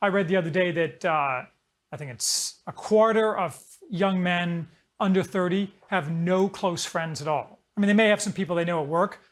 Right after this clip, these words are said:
but they go home and they don't have any, any friends at all. And maybe they talk to some people online, but that's not the same thing as having friends. So I think people need useful skills that will give them some degree of resilience,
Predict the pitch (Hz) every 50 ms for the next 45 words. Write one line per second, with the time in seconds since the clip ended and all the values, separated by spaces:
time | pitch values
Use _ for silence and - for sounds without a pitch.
0 | _ - - 190 208 190 156 202 196 147 185 196 190 190 190 196 190 - - _
1 | _ _ _ - 208 190 190 196 208 175 190 190 175 151 180 175 170 170 - -
2 | 214 196 196 - - 220 196 190 175 170 175 202 196 165 120 117 - - 214 202
3 | 214 262 285 247 240 208 - 190 185 - - 196 - 185 190 190 180 170 160 156
4 | 160 160 170 190 214 226 214 - - _ _ _ _ - 214 190 - - - 214
5 | 208 208 - 185 170 165 - - 180 165 147 - 175 160 156 156 196 190 - 165
6 | 156 139 147 143 - - 208 - - - - - - - _ _ _ _ - -
7 | 220 220 208 208 226 277 247 208 - 220 185 190 180 175 147 139 147 175 214 247
8 | - - 269 233 - - - 214 190 185 180 180 175 165 - - - - _ -
9 | - - _ - 202 170 170 160 180 165 165 - - 180 156 170 143 170 170 160
10 | - - 160 156 147 131 151 226 262 254 233 175 165 165 170 165 - - - -
11 | -